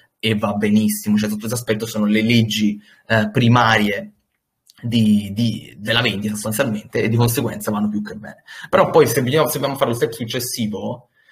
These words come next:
non ci basta più dire, "Sì, ehm, sì, vendo, fa-, carico più prodotti." A un certo punto non è più il caricare più prodotti,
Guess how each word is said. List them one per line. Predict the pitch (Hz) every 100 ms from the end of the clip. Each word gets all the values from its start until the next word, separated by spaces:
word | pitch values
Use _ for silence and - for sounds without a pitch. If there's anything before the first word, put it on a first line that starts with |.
| -
non | 127
ci | 127
basta | 123 117 -
più | 117 180 147
dire, | 135 123 113 107 208 - _
"Sì, | - 139 107 -
ehm, | 104 107 107 107 101 - -
sì, | 131 113
vendo, | 123 117 107 104
fa-, | 98 -
carico | 131 131 127
più | 123 107
prodotti." | 117 107 95 123
A |
un | -
certo | 165 165
punto | 175 165 - 143
non | 151
è | 160
più | 160 143
il | 120
caricare | 117 113 110 107
più | 107 107
prodotti, | 107 104 95 - 123 180